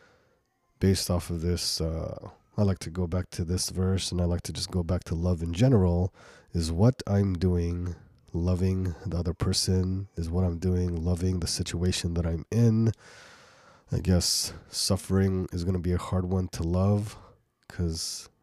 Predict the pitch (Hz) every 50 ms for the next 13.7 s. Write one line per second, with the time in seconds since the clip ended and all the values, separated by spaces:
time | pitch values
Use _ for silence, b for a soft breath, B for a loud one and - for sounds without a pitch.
0 | _ _ - 92 95 95 92 90 82 - - - 98 90 - - 90 78 82 87
1 | 87 85 80 98 101 95 95 104 131 117 90 87 80 76 80 85 90 95 98 98
2 | 98 95 92 92 - - _ _ _ - - - - - - 98 98 90 - -
3 | - 90 90 90 90 87 87 87 87 87 85 85 82 87 87 87 87 85 85 85
4 | - _ _ _ - 104 101 92 90 87 - _ - b b b b b b b
5 | 98 95 87 85 95 - - - - 92 92 85 80 - - - - 120 - -
6 | - 85 85 85 85 82 82 - B B B B B B B B B B B B
7 | B B B - 76 73 69 - _ _ _ _ _ _ - - - 92 95 98
8 | 98 101 117 113 98 - - 92 85 - - 80 82 82 82 78 78 - - -
9 | 78 78 - 92 82 80 82 82 85 85 85 - - b b b b b b b
10 | b b b b b b b - 82 73 - _ - _ _ _ _ _ _ _
11 | _ _ _ _ _ _ _ _ _ _ - 120 90 87 - - 90 - - 92
12 | 90 - _ - 95 95 92 107 110 113 113 - - 85 82 98 98 101 98 98
13 | 92 87 85 85 87 87 90 90 92 98 - - - -